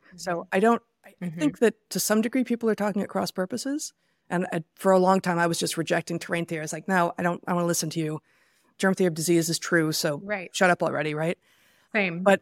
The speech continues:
Speaker 1: it's both. I mean, I think I, I, and I, again, I don't know the history of the terrain theory stuff. So I don't know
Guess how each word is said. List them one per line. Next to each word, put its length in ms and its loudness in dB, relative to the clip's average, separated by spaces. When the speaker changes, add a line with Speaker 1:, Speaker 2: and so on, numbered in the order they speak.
Speaker 1:
it's 120 2
both. 600 0
I 40 -4
mean, 120 2
I 60 4
think 220 2
I, 100 2
I, 220 -2
and 100 2
I, 80 4
again, 200 2
I 60 2
don't 220 2
know 120 2
the 100 0
history 640 -2
of 260 -4
the 80 -4
terrain 340 -4
theory 280 -6
stuff. 640 -10
So 140 -6
I 60 -4
don't 220 0
know 320 -4